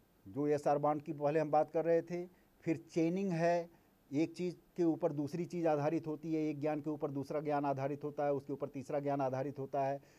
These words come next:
जैसे बीएससी या बीए हम करते हैं तो कुछ होता है कि फर्स्ट ईयर में ये पेपर पढ़ेंगे, सेकेंड ईयर में ये पेपर पढ़ेंगे, थर्ड ईयर में ये पेपर पढ़ेंगे।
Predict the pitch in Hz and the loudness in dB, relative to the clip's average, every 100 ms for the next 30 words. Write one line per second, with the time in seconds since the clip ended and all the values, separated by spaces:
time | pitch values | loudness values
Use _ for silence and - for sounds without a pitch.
0 | _ 117 139 151 151 127 139 139 - 156 | _ -2 0 0 -2 0 0 0 -2 0
1 | 143 135 143 151 139 143 143 160 143 147 | 0 0 0 0 0 -2 -4 -2 -2 -2
2 | 151 147 139 _ 135 127 135 147 139 143 | -2 -4 -4 _ -12 -6 -2 0 2 0
3 | 147 143 - _ _ - 143 156 156 151 | -2 -8 -10 _ _ -6 -6 0 0 2
4 | 151 147 143 160 151 151 156 143 139 139 | -2 -2 -4 -2 0 0 -2 -4 -6 -4
5 | 139 143 143 143 143 143 139 143 147 151 | -2 -2 0 -2 -4 -6 -4 -4 -4 -6
6 | 147 127 131 139 139 139 135 123 120 110 | -4 -4 -2 -2 0 -2 -4 -6 -8 -8
7 | 104 95 | -10 -12